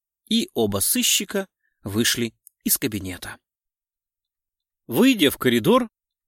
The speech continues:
сыщики увидели знакомое лицо. В приемной на диване сидел журналист Влад Дорохов. Кричко пошел к себе, а Гуров задержался. Он поприветствовал журналиста и поинтересовался. «Тебя за что взяли?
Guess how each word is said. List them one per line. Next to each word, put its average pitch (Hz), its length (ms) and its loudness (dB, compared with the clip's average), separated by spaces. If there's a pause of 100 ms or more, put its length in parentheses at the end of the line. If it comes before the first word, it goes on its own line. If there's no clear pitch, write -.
сыщики - 560 0
увидели 196 480 0
знакомое 123 560 2
лицо. 110 540 -2 (440)
В - 120 -10
приемной 220 500 0
на 165 140 2
диване 196 480 0
сидел 185 500 0
журналист 143 600 0
Влад 131 380 0
Дорохов. 113 760 -2 (580)
Кричко 247 400 -2
пошел 113 340 0
к - 60 -6
себе, 143 400 0
а 113 160 -2
Гуров 107 480 0
задержался. 123 880 -2 (680)
Он 226 220 2
поприветствовал 135 840 2
журналиста 202 580 -2 (100)
и 254 120 0
поинтересовался. 175 1080 0 (720)
«Тебя 120 560 2
за 107 120 0
что 175 400 2
взяли? 196 520 2